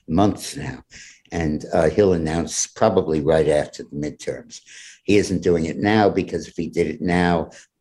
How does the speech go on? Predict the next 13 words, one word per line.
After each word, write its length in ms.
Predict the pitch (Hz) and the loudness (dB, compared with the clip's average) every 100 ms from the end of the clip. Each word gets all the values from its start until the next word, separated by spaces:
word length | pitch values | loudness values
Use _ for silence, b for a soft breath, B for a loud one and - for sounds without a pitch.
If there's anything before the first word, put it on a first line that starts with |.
| _ _ _ - | _ _ _ 0
all 260 | 98 101 | 4 6
of 140 | 95 - | 4 0
the 160 | 92 | -6
money 280 | 80 87 87 | -2 -2 -2
he 160 | - 95 | -4 -8
spends 440 | - 90 87 82 | -4 -2 -2 0
on 140 | 80 80 | -2 0
these 260 | 80 - | -2 0
rallies 600 | 87 95 92 92 87 - | 4 6 6 4 0 -6
would 140 | 87 82 | -10 -6
have 200 | 90 - | -8 -8
to 100 | - | -12
come 300 | - 87 | -6 -6